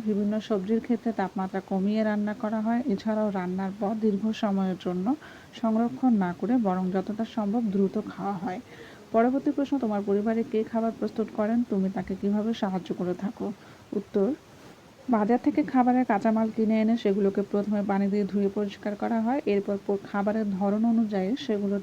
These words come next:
চুলায় রান্না করা হয়। আমাদের পরিবারে আমার মা খাবার রান্না করেন, আমিও ছোট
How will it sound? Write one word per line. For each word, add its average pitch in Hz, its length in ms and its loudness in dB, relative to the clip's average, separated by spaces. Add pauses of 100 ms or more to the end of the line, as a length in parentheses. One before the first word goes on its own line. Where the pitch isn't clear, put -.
চুলায় 214 280 2
রান্না 180 280 -4
করা 185 220 -4
হয়। 220 140 -2
আমাদের 196 380 0
পরিবারে 196 340 2
আমার 190 220 -2
মা 185 320 -2
খাবার 208 220 -4
রান্না 208 260 -2
করেন, 208 340 -2
আমিও 214 340 2
ছোট - 200 -4